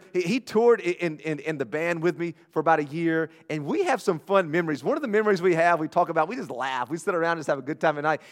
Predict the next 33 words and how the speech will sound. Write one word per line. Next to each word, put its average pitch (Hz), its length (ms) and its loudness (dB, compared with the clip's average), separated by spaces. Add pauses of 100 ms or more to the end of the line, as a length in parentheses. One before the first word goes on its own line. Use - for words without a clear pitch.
is 175 160 0
that 190 180 4 (120)
we, 202 360 -2
and 156 380 -4
don't 220 300 4
judge 240 280 2
me 180 140 -2
'cause 170 180 -2
we 190 120 -2
were 196 100 2
in 180 140 0
our 156 100 4
early 185 260 2
twenties 208 400 -2
at 147 100 2
that 139 100 -2
point, 143 320 -4 (1400)
and 175 160 2
we 196 60 4
were 208 100 8
in 202 120 4
a 202 80 2
punk 254 380 0
rock 147 300 4
band. 101 400 -6 (1300)
And 180 140 0
so 220 80 6
what 269 220 8
we 294 100 2
did 247 220 0
was 185 420 6
we 247 420 -2
actually 220 600 -2